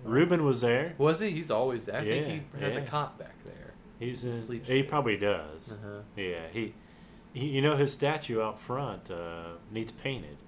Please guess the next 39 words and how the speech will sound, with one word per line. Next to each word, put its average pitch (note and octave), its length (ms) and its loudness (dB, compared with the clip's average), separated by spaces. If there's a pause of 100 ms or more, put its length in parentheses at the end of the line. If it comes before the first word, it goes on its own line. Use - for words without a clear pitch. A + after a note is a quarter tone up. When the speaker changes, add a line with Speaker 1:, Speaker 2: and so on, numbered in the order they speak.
(140)
Speaker 2:
Does C3 240 0
it? F3 200 -4
Speaker 1:
Yeah, G2 60 -10
he's G#2+ 200 -8
got A2+ 180 0
the G2+ 100 0
Ra-, G#2+ 260 2
a G2+ 60 -6
Rastafarian G#2 880 -4
hair G2+ 420 -6
Speaker 2:
A A#2+ 40 -6
Rastafari. - 840 -4
Speaker 1:
wig G2+ 440 4
on F2 200 -4
him E2 100 -8
right - 180 0
now. - 320 0
Speaker 2:
<laughs> - 120 -6 (840)
Speaker 1:
So - 220 -6
he's G2 160 -2
Jamaican. G2+ 520 -4 (140)
Speaker 2:
Oh, E3 380 -8
Speaker 1:
Jamaican G#2 400 -4
Speaker 2:
nice. E2 60 -10
Speaker 1:
man. E2 180 -10
Speaker 2:
Very C#3+ 140 -6
nice. C3 500 -12
Speaker 1:
Jamaican A2+ 400 0
me A2+ 80 0
Speaker 2:
<laughs> A#2+ 120 -4
Speaker 1:
crazy. C#3+ 340 6
Speaker 2:
Jamaican F3+ 500 0
me E3+ 120 -6
crazy E3+ 440 -6
at D#3+ 100 -10
the E3 80 -10
Mexican E3 480 -10
restaurant. G2 480 -12
Speaker 1:
Yeah. G2+ 260 -4